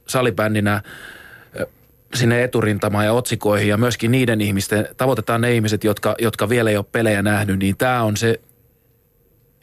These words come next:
hienoin ja kaunein ja, ja suurin ja paras tapa tehdä se. Superfinaalista tulee sellainen tapahtuma, että sellaista oikeastaan koko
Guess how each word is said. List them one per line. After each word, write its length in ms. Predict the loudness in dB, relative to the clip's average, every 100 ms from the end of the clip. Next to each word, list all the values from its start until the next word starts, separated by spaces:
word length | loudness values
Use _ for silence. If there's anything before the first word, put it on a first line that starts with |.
| -2
hienoin 440 | 2 2 2 2
ja 140 | 2 0
kaunein 500 | 0 0 2 0 0
ja, 180 | 0 -2
ja 100 | -4
suurin 380 | 0 2 2 2
ja 120 | 0
paras 380 | -2 0 0 0
tapa 280 | -2 -2 -2
tehdä 320 | 0 0 0
se. 220 | -2 -6 -8 -14 -18 -8
Superfinaalista 800 | -4 0 0 0 0 2 0 -2
tulee 340 | 0 2 2 2
sellainen 360 | 0 0 0
tapahtuma, 560 | -2 -2 -4 -2 0 0
että 140 | 0
sellaista 440 | 0 0 0 -2 -4 -6 -18 -20 -20 -20 -20 -6
oikeastaan 460 | -2 0 0 -2 -2
koko 420 | -2 0 0 0